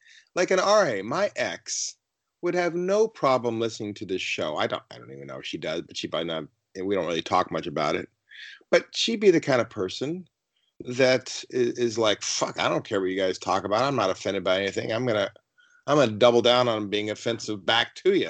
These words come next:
You know, it's those types of people. And she comes from a real, I mean, she was a decorated Air Force veteran, and she's got brilliant I Q and, and a stripper and a, I mean, she's, she's just,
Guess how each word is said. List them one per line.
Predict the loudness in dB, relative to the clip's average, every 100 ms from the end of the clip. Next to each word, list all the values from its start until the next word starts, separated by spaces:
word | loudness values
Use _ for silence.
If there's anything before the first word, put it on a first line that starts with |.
| -6
You | -8
know, | -4 -4
it's | -4
those | -2 -2 -2
types | -4 -4 -4 -10
of | -4
people. | -4 -4 -8 -8 -8 -12 _ _ -20 -20 -20 -4
And | -2 -2
she | -4
comes | 0 0 2 -2
from | 0 2
a | 2
real, | 2 4 6 6 2 -4 _ _ _ _ _ -6
I |
mean, | -4 -4
she | -2 0
was | 2 0
a | -2 -8 _
decorated | -4 2 4 4 6
Air | 4 4
Force | 2 0 0
veteran, | 2 2 2 2 0 -2
and | -4 -6 -10 -12
she's | -10
got | -10 -10 -10
brilliant | -6 4 6 6 4 -2 -6 -14 -14 _ -2
I | 0 0 -4
Q | 4 6 6 4 2 0
and, | 0 -4 -10
and | -10
a | -10
stripper | -4 -4 -2 0 2 2
and | 0 -2
a, | -6 -10 _ _ _ -20 -20 -10 0
I |
mean, | 2 4
she's, | 4 2 0
she's | -4 -4 -4 -4
just, | -4 -4 -6